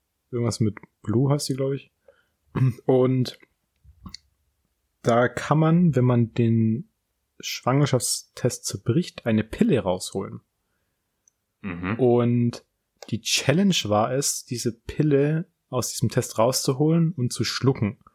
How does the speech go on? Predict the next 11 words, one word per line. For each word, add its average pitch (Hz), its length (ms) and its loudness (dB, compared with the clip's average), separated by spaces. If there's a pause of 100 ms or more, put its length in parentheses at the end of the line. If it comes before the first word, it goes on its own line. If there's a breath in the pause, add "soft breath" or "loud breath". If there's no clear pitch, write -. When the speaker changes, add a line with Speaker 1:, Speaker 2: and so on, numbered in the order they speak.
(560 soft breath)
Speaker 1:
So. 139 280 2 (1080 loud breath)
Jetzt - 460 -2
fragen 131 360 2
sich 135 220 -6
bestimmt - 280 0
manche, 131 260 0
hä? 98 280 0 (540)
Warum 98 440 -4
Pille? 135 320 -4 (600)
Und 101 140 -6
zwar, 123 380 -2